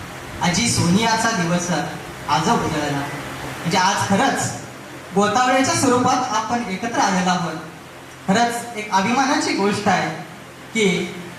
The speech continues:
असा दिवस पुन्हा येणे नाही, कारण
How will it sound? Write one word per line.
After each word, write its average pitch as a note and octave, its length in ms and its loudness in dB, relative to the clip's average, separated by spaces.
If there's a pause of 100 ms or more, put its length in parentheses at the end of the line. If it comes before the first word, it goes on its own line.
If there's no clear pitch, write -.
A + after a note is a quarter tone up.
(460)
असा C#4+ 200 2
दिवस D4+ 340 4
पुन्हा C#4 440 0
येणे C4+ 180 2
नाही, C#3 180 -6 (1040)
कारण G3+ 340 2